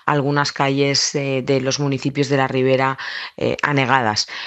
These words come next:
Poco a poco ha ido bajando. Ayer hicimos algunas evacuaciones preventivas también en algunos municipios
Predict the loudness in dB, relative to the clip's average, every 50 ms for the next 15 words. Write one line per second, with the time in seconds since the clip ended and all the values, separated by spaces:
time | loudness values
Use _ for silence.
0 | -12 -6 _ -2 2 2 2 2 2 0 2 2 2 4 4 4 4 2 2 2
1 | 2 2 2 2 2 4 4 4 4 4 2 2 2 2 2 4 4 2 0 0
2 | -2 -4 -4 -4 -4 -2 -2 -2 -4 -2 -2 -2 -2 0 0 0 0 -2 -2 -4
3 | -2 -2 0 0 -2 -2 -2 -2 -4 -2 0 0 0 2 0 0 -2 0 0 2
4 | 2 2 0 -2 0 2 4 4 4 2 0 -2 -2 -2 -2 0 0 0 0 0
5 | -2 -2 -4 -4 -4 -4 -4 -4 -4 -2 -2 -2 -2 -2 -2 -2 -2 -2 -4 -4
6 | -4 0 0 0 2 4 4 4 4 4 2